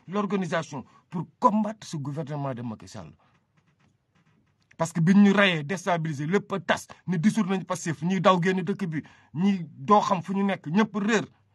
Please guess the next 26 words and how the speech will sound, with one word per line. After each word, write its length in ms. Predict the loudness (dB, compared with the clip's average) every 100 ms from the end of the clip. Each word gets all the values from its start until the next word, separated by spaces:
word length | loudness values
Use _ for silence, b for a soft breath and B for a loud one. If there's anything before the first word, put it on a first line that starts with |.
| _ _ -2
Ñu 120 | 0
jël 140 | 2 2
ay 120 | 4
monsieur 240 | 4 4 2
le 80 | 2
maire 220 | 2 0
tëj 140 | -2
ci 120 | -4 -6
kaso 220 | -4 -4
bi, 100 | -4
gisoo 220 | -4 -2 -4
seen 220 | -4 0
waa 160 | 0
ville 220 | 0 -4 -4
déconné, 380 | -4 -2 -4 -8 b b b b -6
gisoo 300 | -2 0 0
ay 160 | 0
conseillers 400 | 0 -2 0 0
municipaux 440 | 0 -2 -6 -6 -4
am 120 | -2
déconné, 400 | -2 -2 -2 -4 B B B
gisoo 260 | -4 0 0
député 360 | 0 -4 -2 -2
yi 220 | -2 -2
yëngal 340 | -4 -2 -4
déconné. 400 | -2 -2 -2 -6